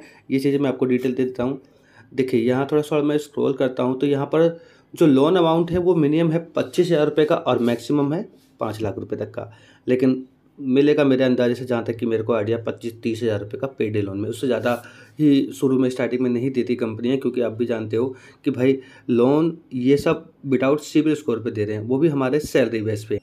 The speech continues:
मैं एक अंदाज़ा बता रहा हूँ पच्चीस हज़ार रुपये, लेकिन ऐसा नहीं है। अगर आपकी सैलरी पच्चीस हज़ार रुपये, तीस हज़ार रुपये है तो भाई उसके according में तो पन्द्रह सोलह हज़ार रुपये का लोन हो गया, है ना। तो इस चक्कर में मैं आपको साफ साफ क्लियर कर देता हूँ, ये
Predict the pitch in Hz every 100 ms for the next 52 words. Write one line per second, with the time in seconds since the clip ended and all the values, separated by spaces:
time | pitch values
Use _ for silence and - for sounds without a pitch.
0 | _ _ _ _ _ _ 135 180 202 -
1 | 151 151 151 180 147 127 131 180 147 147
2 | 160 143 120 110 110 - 214 208 175 147
3 | 180 185 160 135 143 135 156 147 147 147
4 | 139 147 147 139 139 147 156 147 151 139
5 | 139 139 135 143 139 - - - 165 160
6 | 160 170 151 151 160 170 165 156 143 156
7 | 160 156 151 143 147 143 143 143 131 131
8 | 127 - - - 175 104 - - - -
9 | - - 190 196 196 202 208 208 220 226
10 | - 143 147 143 170 170 139 147 - 143
11 | 156 160 151 147 151 170 135